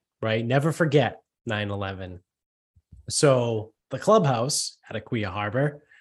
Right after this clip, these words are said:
had an idea for their seafood Sunday brunch to be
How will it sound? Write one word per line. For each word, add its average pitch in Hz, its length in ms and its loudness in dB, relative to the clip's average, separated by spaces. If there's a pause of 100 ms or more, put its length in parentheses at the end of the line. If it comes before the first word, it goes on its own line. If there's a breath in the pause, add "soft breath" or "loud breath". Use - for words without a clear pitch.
(300 soft breath)
had 247 200 4
an 269 120 6
idea 120 600 2 (560)
for 147 100 4
their 127 160 2
seafood 202 540 4
Sunday 170 380 4
brunch 127 560 0 (960)
to 147 100 2
be 123 480 2